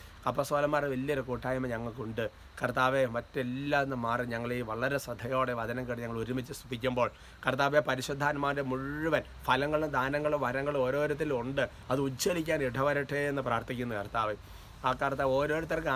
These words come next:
ആവശ്യത്തിന് വേണ്ട കൃപാവരങ്ങൾ ഒന്ന് കൊടുക്കണമെന്ന് പ്രാർത്ഥിക്കുന്നു,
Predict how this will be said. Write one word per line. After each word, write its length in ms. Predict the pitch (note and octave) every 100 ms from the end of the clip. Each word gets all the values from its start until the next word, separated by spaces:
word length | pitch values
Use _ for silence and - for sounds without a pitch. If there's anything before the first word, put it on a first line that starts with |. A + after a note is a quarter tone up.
| C3
ആവശ്യത്തിന് 480 | D3 C#3 D3+ D#3 C#3+ C3
വേണ്ട 280 | C#3+ E3+ E3 -
കൃപാവരങ്ങൾ 640 | C3 C#3 E3+ F#3+ G3+ F3 E3
ഒന്ന് 100 | D3 D#3
കൊടുക്കണമെന്ന് 600 | D#3+ G#3+ G3+ F3+ D#3 C3+
പ്രാർത്ഥിക്കുന്നു, 480 | A#2 - A#2 G#2